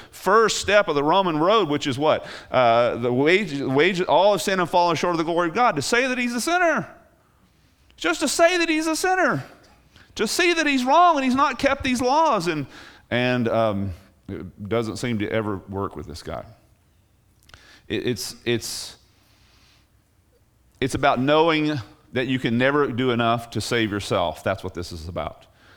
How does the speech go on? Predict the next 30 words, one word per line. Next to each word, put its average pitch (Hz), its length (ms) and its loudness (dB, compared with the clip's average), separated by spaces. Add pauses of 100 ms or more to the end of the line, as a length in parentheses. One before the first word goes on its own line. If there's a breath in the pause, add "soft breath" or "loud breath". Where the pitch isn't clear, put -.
(120)
That 110 120 -2
it's, 101 200 -4
it's 113 200 -4
about 113 220 0
demonstrating 127 600 0
that 85 100 -4
you're 107 100 -2
not 101 260 -2
righteous, 104 560 -2
and 95 140 -6
that's 104 260 -4
exactly 104 480 -2
what 82 200 -6
Jesus' 85 420 -10
point 87 320 -10
to 87 60 -12
make 73 220 -12
here. - 200 -20 (480 loud breath)
So 127 60 -4
this 123 100 -2
man 151 180 2
thought 151 200 4
he 160 60 2
was 143 100 -2
passed, 127 460 0
he'd 123 140 -4
passed 131 300 2
the 117 80 -4
tests, 113 460 0
and 101 240 -4